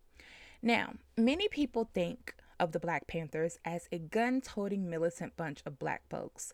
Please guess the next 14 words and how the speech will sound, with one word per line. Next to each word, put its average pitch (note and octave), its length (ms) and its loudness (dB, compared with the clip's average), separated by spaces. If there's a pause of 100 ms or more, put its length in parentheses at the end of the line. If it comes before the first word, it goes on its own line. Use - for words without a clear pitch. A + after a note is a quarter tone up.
(380)
but B3 100 4
no, A#3 460 2 (320)
they G#3 220 -2
were G3 160 -2
much, G3+ 440 -2
much F3+ 380 -4
more D#3 300 -2
than C3+ 160 -6
that. - 440 -8 (440)
Their A#3+ 260 8
impact A3 720 4
was F3 160 -2
not A3+ 300 2
only F#3+ 600 2